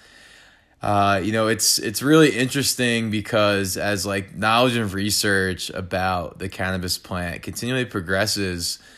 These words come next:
uh, it's gonna be crazy to see the different kinds of people that are gonna be t-, participating in the holiday festivities. You know, they, they say the largest influx of new consumers is going to be over the age of fifty.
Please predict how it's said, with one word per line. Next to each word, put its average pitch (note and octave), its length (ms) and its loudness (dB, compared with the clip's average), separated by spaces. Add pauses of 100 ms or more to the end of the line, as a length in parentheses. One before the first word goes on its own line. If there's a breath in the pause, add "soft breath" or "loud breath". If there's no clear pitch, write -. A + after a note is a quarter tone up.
(240 loud breath)
uh, E2+ 400 -4
it's - 160 -8
gonna B2 180 -4
be A2 580 -2 (400)
crazy D3 440 0
to - 20 2
see A#2+ 220 0
the G#2 180 -2
different A2 600 -2
kinds A2 280 -2
of G2+ 120 -8
people A#2+ 260 -4
that G2 100 0
are F#2+ 60 0
gonna F2 140 -4
be F#2 80 -4
t-, - 180 -10
participating G2+ 680 -4
in F2+ 60 -6
the F2+ 80 -6
holiday G2 380 2
festivities. F2+ 840 -6 (380 loud breath)
You G2+ 60 -4
know, G#2 60 0
they, G#2 180 2 (420)
they C3+ 100 0
say D3 200 4
the C3 100 4
largest A2+ 400 4
influx A#2 520 0
of G2+ 120 -6
new A2 240 -4
consumers C3+ 580 -2
is F#2+ 80 -4
going A2 200 -4
to A2 40 -2
be G2+ 160 0
over G2+ 320 -2
the G2+ 220 -2
age G#2 140 -2
of A2 100 -8
fifty. G2 560 -4